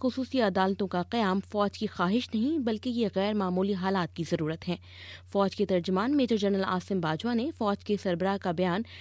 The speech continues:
ٹوئٹر پر جاری کرتے ہوئے کہا کہ حالات معمول پر آنے کے ساتھ ہی نظام واپس اپنی اصلی حالت میں آ جائے گا۔ آرمی چیف نے مزید کہا کہ پہلی کل جماعتی کانفرنس میں ہونے والے فیصلوں پر قائم رہنا ہوگا اور ہمیں سخت فیصلے کرنا ہوں گے۔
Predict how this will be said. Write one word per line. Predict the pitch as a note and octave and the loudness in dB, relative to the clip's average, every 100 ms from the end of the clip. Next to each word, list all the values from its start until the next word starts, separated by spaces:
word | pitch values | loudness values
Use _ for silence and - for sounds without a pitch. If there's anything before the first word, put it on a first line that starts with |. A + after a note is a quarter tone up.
| - - | -18 -6
ٹوئٹر | - D4 D#4 | 2 2 4
پر | B3 | 4
جاری | F#3+ F3 F#3+ | 4 4 2
کرتے | F#3 E3+ E3+ | 0 0 0
ہوئے | E3+ | 0
کہا | G3+ G3 G#3 | 0 0 0
کہ | A#3 | 0
حالات | F3+ F3 E3+ F#3+ - | 2 4 4 2 0
معمول | F#3 E3 E3+ | 0 2 0
پر | E3+ F3 | 0 -2
آنے | F3+ E3 | 0 -2
کے | D#3 E3 | -2 -6
ساتھ | G3 A#3 - | -4 -4 -2
ہی | D4+ - - - G#3 | -4 -4 -18 -6 0
نظام | G3+ A#3 B3+ F3+ | 4 4 4 2
واپس | E3 E3 B3+ A3+ | 0 2 0 0
اپنی | - G#3 | 0 0
اصلی | G3 - A3 | 0 -2 -2
حالت | F#3+ F3 D3+ | 0 0 0
میں | E3+ | 0
آ | D#3+ D#3 | 0 0
جائے | E3 E3 | -2 0
گا۔ | E3+ - - - - - | -2 -4 -20 -20 -16 -2
آرمی | A#3 C4 | 4 4
چیف | D4 D#4+ D4+ | 4 2 4
نے | C#4 | 4
مزید | A#3+ C#4 D4 | 4 2 2
کہا | G#3+ F3+ G#3+ | 0 2 0
کہ | B3+ A#3+ | 0 0
پہلی | A3 A#3 A3 | 2 2 2
کل | G3 | 2
جماعتی | G3 F3+ F#3+ | 2 0 -2
کانفرنس | F#3+ E3+ F3 B3 - | 0 0 0 -2 0
میں | G#3 | 0
ہونے | F3 F3 | 2 2
والے | E3 E3 | 2 0
فیصلوں | F3 D#3 F3+ | -2 -4 -4
پر | E3+ | -4
قائم | E3+ - E3 E3 | -6 -2 0 0
رہنا | D#3 F3 | 0 0
ہوگا | C4 B3+ B3 - - - - | 2 2 0 -4 -16 -16 -2
اور | B3 | 2
ہمیں | B3 C4 - - | 4 4 0 -2
سخت | D4+ - - - - | -2 -2 -20 -12 0
فیصلے | G#3 - F3+ | 0 0 -4
کرنا | - G3 D3+ | 0 0 0
ہوں | D#3 E3+ | -2 -2
گے۔ | E3+ | -2